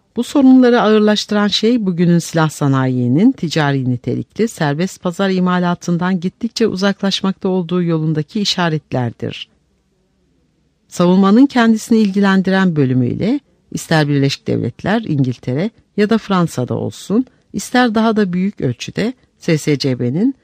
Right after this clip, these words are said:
merkezi denetim ekonomisinde özel bir ilişki içinde bulunan bir iki dev firma elinde toplanmış olan silah sanayiyi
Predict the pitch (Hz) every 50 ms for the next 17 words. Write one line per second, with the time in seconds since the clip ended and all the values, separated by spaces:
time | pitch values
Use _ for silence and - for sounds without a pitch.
0 | _ _ _ _ - 185 202 208 - - 220 208 220 233 233 202 208 196 196 202
1 | 190 - 220 208 - 180 - - 185 180 170 165 156 - - - 147 139 123 131
2 | 123 117 - _ _ _ _ _ _ _ _ _ - 151 143 160 202 226 269 262
3 | 262 277 254 - 233 233 226 - - - 262 247 226 - - 220 220 226 220 180
4 | 156 143 139 131 127 135 156 196 180 - 143 135 - 131 - - 151 139 131 151
5 | 156 143 - - 139 123 117 123 120 117 123 127 131 135 123 127 127 - 135 120
6 | - 139 127 127 139 135 - 139 123 127 123 123 120 - - 139 139 135 127 -
7 | - 117 117 117 107 107 117 120 123 131 170 233